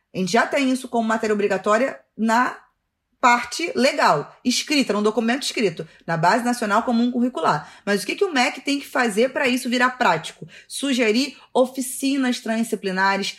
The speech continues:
simpósios, seminários abertos à comunidade para que a gente possa valorizar essa disciplina obrigatória, História e Cultura Indígena Africana no Brasil. Então, repare que a gente pode utilizar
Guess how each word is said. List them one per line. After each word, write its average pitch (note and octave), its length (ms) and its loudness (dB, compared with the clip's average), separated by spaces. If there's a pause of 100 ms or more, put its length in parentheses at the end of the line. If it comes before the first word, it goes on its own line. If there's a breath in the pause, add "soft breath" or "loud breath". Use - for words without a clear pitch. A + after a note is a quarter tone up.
simpósios, A3 840 2
seminários G#3+ 760 0
abertos A#3+ 580 0
à B3+ 60 2
comunidade G#3 760 0 (240 loud breath)
para B3 200 2
que - 80 -2
a C4 40 2
gente B3+ 160 -2
possa B3 560 2 (200 loud breath)
valorizar A#3 1120 2 (160)
essa A3+ 320 4
disciplina G#3 480 -4
obrigatória, F#3 800 -2
História F#3 480 0
e F3+ 60 0
Cultura F#3+ 640 -2
Indígena F3+ 580 -6
Africana E3 680 -4 (280)
no G#3 440 -2
Brasil. E3 440 -4 (240 soft breath)
Então, F#3+ 220 -2
repare G3+ 440 -2
que A3 100 -4
a G3 40 -2
gente G#3 240 -6
pode F#3+ 440 0
utilizar F#3 640 -2